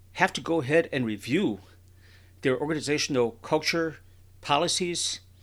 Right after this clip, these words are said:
procedures, and, and actually see if it's in alignment with today's society.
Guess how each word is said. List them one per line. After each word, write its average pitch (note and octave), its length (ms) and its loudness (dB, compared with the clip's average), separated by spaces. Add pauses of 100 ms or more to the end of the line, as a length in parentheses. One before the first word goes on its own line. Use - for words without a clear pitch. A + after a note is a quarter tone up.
(300)
procedures, D#3+ 1000 0 (1600)
and, C#3+ 320 2
and B2+ 200 -2 (120)
actually G#3 340 0
see D#3+ 600 2 (140)
if D3 240 2
it's F3+ 180 4
in F#3 80 2
alignment C#3+ 640 0 (240)
with B2 300 -4 (320)
today's B2 320 0
society. D#3 560 0